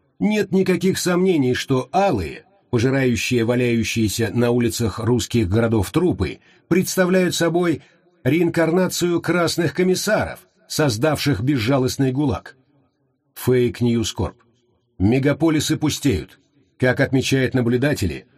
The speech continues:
после принудительного переселения олдбагов в эвакуационные зоны население самых больших городов планеты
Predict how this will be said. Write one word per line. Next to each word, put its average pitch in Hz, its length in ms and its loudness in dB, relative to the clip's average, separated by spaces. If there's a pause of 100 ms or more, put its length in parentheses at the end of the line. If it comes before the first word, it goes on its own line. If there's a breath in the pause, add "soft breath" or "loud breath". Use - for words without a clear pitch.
(160 soft breath)
после 135 340 0
принудительного 131 800 0
переселения 123 720 0
олдбагов 117 760 -2 (140)
в - 200 -6
эвакуационные 127 1040 2
зоны 120 380 0
население 139 580 0
самых 160 420 -2
больших 143 400 0
городов 123 460 0
планеты 135 560 0